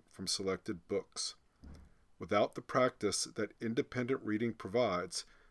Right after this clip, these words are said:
students' progress in reading and their ability to comprehend complex texts can be limited.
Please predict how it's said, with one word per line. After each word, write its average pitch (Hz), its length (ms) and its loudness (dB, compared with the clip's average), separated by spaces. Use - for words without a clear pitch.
students' 131 560 -2
progress 123 720 2
in 90 240 -6
reading 127 440 0
and 104 140 -4
their 95 140 0
ability 123 500 0
to 107 140 -2
comprehend 131 840 0
complex - 800 0
texts - 400 0
can 110 300 0
be 107 200 -2
limited. 98 500 -4